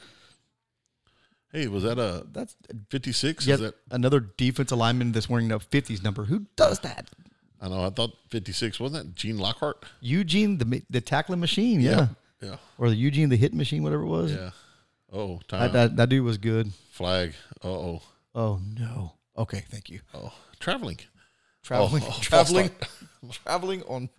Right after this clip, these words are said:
Speaker 2: Joe
Speaker 1: Well,
Speaker 2: Burrow.
Speaker 1: it's like the guy that tried to dunk it over the goalpost that jumped
Speaker 2: Yeah,
Speaker 1: up and down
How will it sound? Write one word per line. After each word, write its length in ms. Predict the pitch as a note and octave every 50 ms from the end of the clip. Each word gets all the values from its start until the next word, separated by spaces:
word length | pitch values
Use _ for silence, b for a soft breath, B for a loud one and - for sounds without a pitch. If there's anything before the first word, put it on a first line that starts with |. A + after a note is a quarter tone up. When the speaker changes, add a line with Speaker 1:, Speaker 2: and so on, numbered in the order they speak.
| - C3+
Speaker 2:
Joe 240 | - - - - F3+
Speaker 1:
Well, 100 | F3+ -
Speaker 2:
Burrow. 240 | D3 C#3 B2+ A2 A3+
Speaker 1:
it's 100 | - -
like 160 | A#3 G3+ -
the 80 | -
guy 160 | F#3+ E3 D#3+ D#3
that 140 | D3 -
tried 160 | - D#3+ D3+ D#3+
to 60 | D3+
dunk 260 | C3 A#2 C3 D3 C#3+
it 80 | D#3+ D3
over 160 | D3+ D#3 D#3+
the 80 | D#3 D3
goalpost 460 | C#3+ D#3+ G3 G3+ - C#3+ B2 G#2 -
that 140 | - F#2+ E2+
jumped 260 | G#2 B2 A#2+ G#2+ -
Speaker 2:
Yeah, 60 | C3+ C3+
Speaker 1:
up 100 | C3+ -
and 140 | A#2+ A2+
down 240 | A#2+ A#2+ A#2+ A2 G2